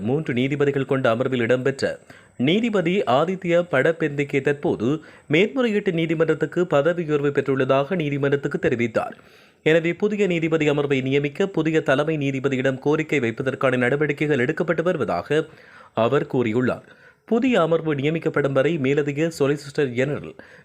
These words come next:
விசாரணைக்கு புதிய தேதியை ஒதுக்குமாறு நீதிமன்றத்திடம் கோரினார்.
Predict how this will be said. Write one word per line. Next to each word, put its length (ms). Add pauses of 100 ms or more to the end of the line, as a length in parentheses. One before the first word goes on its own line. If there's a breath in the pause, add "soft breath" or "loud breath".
விசாரணைக்கு 600
புதிய 300
தேதியை 380
ஒதுக்குமாறு 560
நீதிமன்றத்திடம் 720
கோரினார். 480